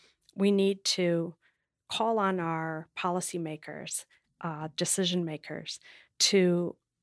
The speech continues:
look at policies and decisions that are actually going to provide the services that we need for prevention and for treatment and for support for people to exit,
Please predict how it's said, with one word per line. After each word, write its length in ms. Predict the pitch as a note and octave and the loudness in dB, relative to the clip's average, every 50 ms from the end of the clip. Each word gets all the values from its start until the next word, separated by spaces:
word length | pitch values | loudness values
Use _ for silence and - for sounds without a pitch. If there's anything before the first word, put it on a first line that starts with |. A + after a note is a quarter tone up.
| _ _ - | _ _ -4
look 300 | G3 F#3 A#3+ C4 B3+ C4 | 0 2 2 2 2 -2
at 120 | - - | -4 -4
policies 760 | - - F#3 F3+ F#3 F#3 F3+ - - F#3 F3 E3 E3+ - - - | -4 -4 -2 0 0 0 -2 -2 -2 -2 -2 -2 -2 -4 -4 -4
and 140 | F3 F3 D#3+ | -4 -4 -2
decisions 600 | E3 - - - F#3 E3+ - F3+ E3+ E3+ - - | -2 -2 0 0 0 -2 -2 -2 -2 -4 -4 -6
that 120 | F3 E3 | -6 -6
are 100 | E3 - - | -6 -4 -2
actually 400 | F3+ F#3+ F#3+ - - - G3+ F#3 | -2 -2 -2 -2 -4 -4 -4 -4
going 260 | F3+ E3+ D#3+ D#3+ E3 | -4 -6 -6 -6 -6
to 120 | - - - | -8 -10 -12
provide 600 | - - - _ - E3 D#3+ D#3+ D#3 D#3+ D3+ - - - - _ _ _ _ _ _ _ _ _ _ _ _ _ _ | -16 -20 -16 _ -8 -8 -6 -6 -6 -8 -10 -12 -16 -20 -20 _ _ _ _ _ _ _ _ _ _ _ _ _ _
the 120 | - - E3 | -4 -2 0
services 680 | - - G#3+ G#3 G3+ G3+ F#3+ - - F3 E3 - - - | 2 2 2 2 2 0 -2 -2 -2 -2 -2 -2 -4 -4
that 200 | D#3+ D3 - - | -6 -6 -4 -4
we 140 | F3 E3+ E3 | -2 -2 0
need 300 | E3 E3 E3 D#3+ D#3 - | 0 0 -2 -2 -4 -6
for 160 | - - - | -8 -12 -12
prevention 760 | E3 - - E3+ D#3+ F3 F3 F3 F3 - - - F3+ E3+ E3+ - _ | -12 -10 -12 -10 -4 -2 -2 0 0 0 -2 -2 -4 -6 -6 -8 _
and 220 | E3 E3 D#3+ D#3+ - | -10 -10 -10 -12 -12
for 260 | - - - F3 D#3+ | -16 -14 -12 -12 -12
treatment 600 | - - - F#3+ F3+ E3+ - F3 F3 E3 D#3+ E3 D#3+ - | -12 -8 -6 -4 -4 -4 -4 -6 -6 -6 -6 -8 -10 -10
and 220 | E3 D#3 D#3 - | -10 -10 -10 -12
for 220 | - - D#3+ D3+ D3 | -10 -8 -6 -6 -4
support 520 | - - - - - - - F#3 E3+ - _ | -6 -8 -8 -10 -10 -6 -4 -4 -4 -6 _
for 160 | - - D#3+ | -10 -10 -10
people 340 | - - - E3 - D#3+ E3 | -10 -10 -12 -10 -8 -10 -10
to 180 | - - - - - | -10 -12 -12 -10 -10
exit, 380 | E3 - - - - - - | -8 -8 -8 -8 -8 -10 -10